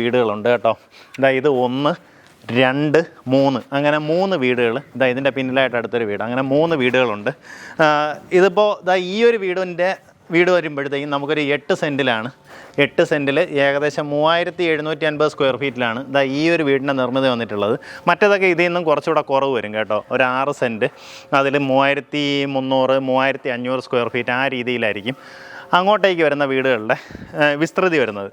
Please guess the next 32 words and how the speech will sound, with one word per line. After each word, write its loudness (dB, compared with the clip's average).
അപ്പം 0
ഞാനിപ്പോൾ 2
ഇതിൽ 0
ഒരു 2
വീട് 0
മാത്രമാണ് 0
നമ്മളെ 0
വീഡിയോയിൽ 0
കാണിക്കുന്നത്. -4
നിങ്ങൾക്ക് 2
താല്പര്യം 0
ഉണ്ടെന്നുണ്ടെങ്കിൽ -4
നേരിട്ട് 0
ഇതിൻ്റെ 0
ഓണറിനെ -2
വിളിച്ച് -4
ബാക്കി -2
വീടുകളും 0
കൂടെ 0
നിങ്ങൾക്ക് -2
നോക്കി -4
ഇതിൽ 2
ഇഷ്ടമുള്ള 2
വീട് 0
സെലക്ട് 0
ചെയ്യാവുന്നതാണ്. -2
ദാ 6
ഇത് 2
വന്നിട്ട് -2
ഏകദേശം -2
എട്ട് -4
സെന്റിനടുത്ത് 0